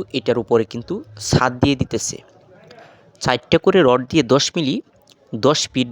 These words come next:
দূরে দূরে, নয় ফিট দূরে দূরে এরকম দেখেছি, বারো ফিটেও দিতেছে অনেকেই। এরকম দূরে দূরে দিয়ে আপনার অনেকেই ছাদ দিতেছে।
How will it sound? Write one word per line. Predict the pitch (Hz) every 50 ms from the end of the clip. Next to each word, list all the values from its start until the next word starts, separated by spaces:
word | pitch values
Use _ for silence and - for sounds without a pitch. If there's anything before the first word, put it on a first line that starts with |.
| 113
দূরে | 131 147 156 143
দূরে, | 123 117 131 175 277 - _ - _ _ -
নয় | 135 120 123 139 147
ফিট | - - 123 117 113 113
দূরে | 135 151 156
দূরে | 131 127 131 170 - -
এরকম | - 135 131 120 - 127 123 120
দেখেছি, | 120 117 - 135 - - 180
বারো | 156 113 117 131 147
ফিটেও | - 123 107 - 123 120
দিতেছে | 117 - - 139 131 - 120 117
অনেকেই। | 113 113 113 - - 156 202 - _ _ -
এরকম | 123 135 131 - - 123 127 127 - 143 127
দূরে | 117 131 139 139
দূরে | 127 120 120 123
দিয়ে | 113 107 143 143 131 160 240 - _ _ - - - - - - - - - -
আপনার | 107 110 - - - 127 - - - - - - - - -
অনেকেই | 117 123 127 135 - - 202 208
ছাদ | - - - - 127 135 139 139
দিতেছে। | 160 165 - 151 147 - -